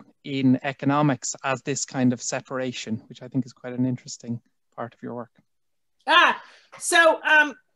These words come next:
Speaker 2: <clears throat> in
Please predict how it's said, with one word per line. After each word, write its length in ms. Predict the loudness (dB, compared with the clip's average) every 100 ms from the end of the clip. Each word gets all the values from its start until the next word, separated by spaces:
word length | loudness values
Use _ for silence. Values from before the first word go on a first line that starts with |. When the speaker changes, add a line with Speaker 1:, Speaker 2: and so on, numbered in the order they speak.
| -6
Speaker 2:
<clears throat> 600 | -4 0 2 2 2 -2 -6 _ _ _ _ _ _ -20 _ _ _ _ _ _ _ _ -20 -20 _ _ _ _ _ _ _ _ _ _ _ _ _ -20 _ _ _ _ _ _ _
in 60 | 0